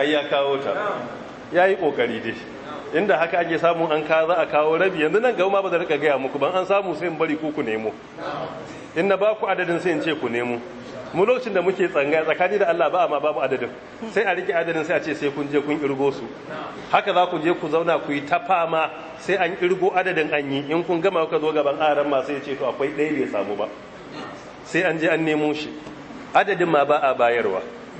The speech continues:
Shi yasa karatun tsangaya yana da wahala, musamman yadda ake yin sa, ka rubuta, ka haddace,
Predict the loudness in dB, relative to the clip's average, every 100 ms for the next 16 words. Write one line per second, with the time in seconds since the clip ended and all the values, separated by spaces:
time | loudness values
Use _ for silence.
0 | -16 -16 -18 -18 -18 -18 -18 -18 -18 -18
1 | -18 -4 2 4 4 6 4 4 2 2
2 | 2 4 4 4 4 2 2 2 0 -4
3 | -6 -6 0 0 2 0 0 -2 -2 -2
4 | -2 0 -2 -2 0 0 2 0 -2 0
5 | 0 0 -2 -2 0 -2 -2 -8